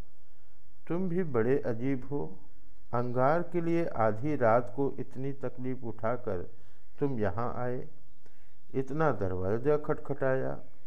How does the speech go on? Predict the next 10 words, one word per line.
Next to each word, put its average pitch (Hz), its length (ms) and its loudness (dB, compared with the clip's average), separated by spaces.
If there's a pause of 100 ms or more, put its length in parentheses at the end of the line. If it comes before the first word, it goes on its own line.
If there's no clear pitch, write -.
(460)
पर 147 120 2
तुम्हारे 123 640 0
तो 170 260 0
हाथ 113 360 0
ही 180 240 0
में 175 180 0
लालटेन 131 680 0
जल 110 140 0
रही 131 380 -2
है। - 180 -2